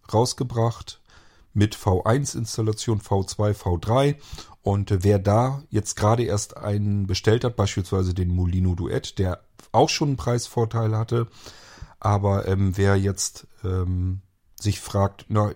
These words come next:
der wäre jetzt vielleicht auch noch was, vielleicht will ich den auch weiter schenken, vielleicht auch zu Ostern verschenken, was auch immer, dann kriegt ihr den natürlich noch günstiger. Das ist dann Schmerzgrenze, dann k-, bekommt ihr ihn für vierzig Euro. So, und ihr könnt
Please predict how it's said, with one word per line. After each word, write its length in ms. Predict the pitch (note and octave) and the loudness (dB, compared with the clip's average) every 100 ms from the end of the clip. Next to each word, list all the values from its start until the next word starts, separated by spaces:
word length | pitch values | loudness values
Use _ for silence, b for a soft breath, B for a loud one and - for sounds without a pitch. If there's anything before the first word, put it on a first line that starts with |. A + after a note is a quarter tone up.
| - | -10
der 440 | - F#2+ G#2+ G2 | -12 -2 0 2
wäre 100 | G#2 | 4
jetzt 160 | G2+ - | 4 2
vielleicht 260 | G2+ F#2 | -4 -2
auch 80 | C#3 | 0
noch 200 | E3+ C#3+ | 0 0
was, 100 | C3+ | -2
vielleicht 320 | - A2 G#2+ | 2 2 2
will 80 | G2+ | 0
ich 80 | F#2+ | 0
den 160 | G2+ E2 | -2 -4
auch 160 | F2+ | 0
weiter 300 | B2 D3 C#3 | 2 4 2
schenken, 580 | - C3 C3 B2 A#2+ A#2 | 0 0 0 -2 -2 -2
vielleicht 220 | - F#2 | -4 -6
auch 80 | C2+ | -6
zu 180 | - - | -8 -4
Ostern 360 | C#3+ C#3+ B2 A2 | -4 -4 -6 -4
verschenken, 420 | G#2+ A#2 A2 G#2+ | -4 -2 -2 -2
was 160 | G2 | -2
auch 140 | F#2+ - | -4 -2
immer, 260 | C3+ C3+ C3 B B B B B | 0 0 -2 B B B B B
dann 100 | G2 | -2
kriegt 280 | - B2 - | -2 -2 0
ihr 100 | G#2 | 2
den 160 | G#2+ | 4
natürlich 440 | G#2+ - G#2+ G#2+ A2+ | 2 0 -2 -2 2
noch 440 | G#2 A#2 A2+ - | 8 8 6 -2
günstiger. 760 | F#2 F2 - - - D#2+ D2 - | 0 0 -2 -10 -10 -10 -10 -6
Das 180 | G2 G#2 | -4 -4
ist 180 | A2 G#2 | -2 0
dann 160 | G2 | 0
Schmerzgrenze, 840 | F#2+ A2 G#2 - G#2+ G#2 G2 G2+ - B B B | 0 0 0 0 0 0 2 0 -2 B B B
dann 160 | F#2 | -4
k-, 100 | F2 | -2
bekommt 400 | F#2 F2+ A2 G2+ | -2 0 0 0
ihr 100 | F2 | -2
ihn 140 | F#2 F#2 | -2 -4
für 300 | - F#2 F#2 b b b | -2 -2 -2 b b b
vierzig 600 | - - A#2 A2 - - | -14 2 2 2 -6 -8
Euro. 480 | - E2+ E2+ - - - _ _ _ _ _ _ _ _ - - | -8 -8 -8 -10 -12 -16 _ _ _ _ _ _ _ _ -16 -4
So, 300 | G2+ C#3 A#2+ | 2 6 6
und 180 | G#2 A2+ | 4 2
ihr 140 | A2+ | 2
könnt 420 | C3 C#3+ A3 - | 4 4 4 -2